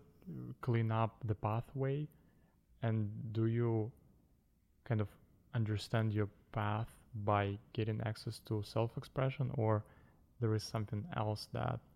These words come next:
has to happen, or, like, a missing part that would allow you to, uh, know the path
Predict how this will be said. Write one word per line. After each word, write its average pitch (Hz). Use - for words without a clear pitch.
has -
to 104
happen, 110
or, 104
like, -
a 117
missing 110
part 110
that -
would 104
allow 110
you 107
to, 104
uh, 101
know 113
the 104
path 107